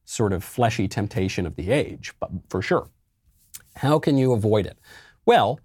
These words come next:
uh, w-, it's, it's, on-, once you're hooked, it's much har-, like any vice, once you're hooked, it's, it's harder to get out of it. It'd be like drinking, you know, it's easier to, uh, control your drinking if you're not already an alcoholic. If you are an alcoholic, it's gonna be a little harder. But look, everybody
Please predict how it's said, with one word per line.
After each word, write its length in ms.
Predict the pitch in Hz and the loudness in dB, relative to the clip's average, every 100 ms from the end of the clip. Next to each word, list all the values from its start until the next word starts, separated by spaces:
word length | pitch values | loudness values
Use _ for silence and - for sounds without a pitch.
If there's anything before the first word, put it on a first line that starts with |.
| _ _ | _ _
uh, 60 | 135 | 0
w-, 220 | 107 127 - - | 0 -2 -6 -4
it's, 380 | 101 120 113 - | -2 -2 -4 -2
it's, 260 | 131 - - 139 | -2 -2 -6 0
on-, 200 | 185 190 | 0 2
once 260 | 190 208 | 0 2
you're 200 | 151 110 | 2 2
hooked, 360 | 98 208 110 - | 4 4 4 -4
it's 140 | 101 | -2
much 180 | 120 110 | 0 0
har-, 120 | - | 2
like 160 | 156 143 | 2 4
any 180 | 170 147 | 4 4
vice, 440 | 120 127 - - | 4 2 0 -4
once 200 | 127 120 | -4 -2
you're 80 | 104 | -2
hooked, 280 | - 139 - | 0 0 -2
it's, 140 | - - | -8 -8
it's 100 | 113 | -2
harder 240 | 117 104 | 0 0
to 60 | 90 | 0
get 160 | 92 104 | 0 2
out 160 | 117 | 0
of 60 | - | -2
it. 40 | |
It'd 80 | 92 | -2
be 80 | 110 | 0
like 200 | 98 101 | 0 0
drinking, 360 | 127 135 - | 0 0 -4
you 60 | 85 | -10
know, 80 | 87 | -4
it's 120 | 123 | 0
easier 280 | 120 110 98 | 0 2 0
to, 300 | - 92 92 - - - _ _ - | 0 -2 -2 -12 -20 -20 _ _ -4
uh, 180 | 90 | -2
control 360 | 87 98 135 110 | 0 2 4 4
your 120 | 95 | 0
drinking 460 | 90 151 131 85 92 | 0 0 0 -2 -4
if 120 | 90 | -2
you're 100 | 92 | -2
not 180 | 92 95 | 0 2
already 420 | 92 95 92 90 | 2 2 0 0
an 220 | 87 90 90 | -2 -6 -2
alcoholic. 560 | 104 - 165 - 101 | -2 2 2 2 -8
If 60 | 101 | -2
you 120 | 107 | 0
are 100 | 123 | 2
an 60 | 92 | 0
alcoholic, 400 | - 92 90 90 | -4 -4 -4 -6
it's 80 | |
gonna 120 | 98 95 | -4 -2
be 80 | |
a 40 | 90 | -2
little 160 | 92 | -2
harder. 320 | - 85 98 165 | -4 -4 -2 2
But 280 | 165 - | 2 2
look, 160 | 196 143 | 0 2
everybody 440 | 139 123 113 101 | 2 4 2 0